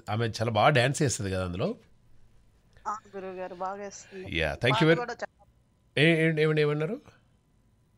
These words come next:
Speaker 2: పాట కూడా చాలా బాగుంటుంది
Speaker 1: పాట కూడా
Speaker 2: గురుగారు.
Speaker 1: చాలా అంటే చాలా బాగుంటుంది, డెఫినెట్గా. ఏమండి, ఏమండి,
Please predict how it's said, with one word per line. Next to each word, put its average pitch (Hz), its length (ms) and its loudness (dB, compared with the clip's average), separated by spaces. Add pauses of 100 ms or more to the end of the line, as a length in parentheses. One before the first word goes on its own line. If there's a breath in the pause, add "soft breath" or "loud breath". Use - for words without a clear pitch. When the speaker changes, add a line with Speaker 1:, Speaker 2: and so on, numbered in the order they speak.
(720)
Speaker 2:
పాట 233 240 -4
కూడా 262 280 -8
చాలా 208 140 -4
బాగుంటుంది 202 280 -8
Speaker 1:
పాట 113 140 4
కూడా 127 200 4
Speaker 2:
గురుగారు. 113 140 2
Speaker 1:
చాలా 104 160 6
అంటే 98 180 0 (100)
చాలా 95 100 2
బాగుంటుంది, 92 360 2
డెఫినెట్గా. 127 520 2 (320 soft breath)
ఏమండి, 214 560 10 (720)
ఏమండి, 220 520 10